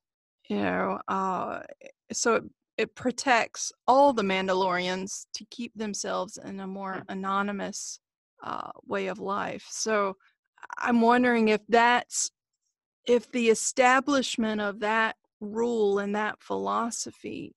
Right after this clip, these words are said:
Speaker 1: ends up being something that just comes out of what we're getting ready to see here in Clone Wars.
Speaker 2: Right. Bo-Katan's got a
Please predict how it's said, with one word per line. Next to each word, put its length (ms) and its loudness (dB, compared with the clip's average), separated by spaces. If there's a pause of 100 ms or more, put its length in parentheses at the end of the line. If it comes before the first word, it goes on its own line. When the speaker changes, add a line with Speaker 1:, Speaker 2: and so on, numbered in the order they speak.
Speaker 1:
ends 320 -6
up 320 0
being 600 -6
something 480 -8
that 160 -8
just 300 -8
comes 360 -8
out 360 0
of 420 -2 (520)
what 420 -4
we're 180 -2
getting 380 2
ready 320 -6
to 160 -12
see 560 -8 (220)
here 260 -4
in 80 -8
Clone 340 -6
Wars. 420 -8 (560)
Speaker 2:
Right. 240 -6 (640)
Bo-Katan's 460 -4
got 120 -6
a 60 -8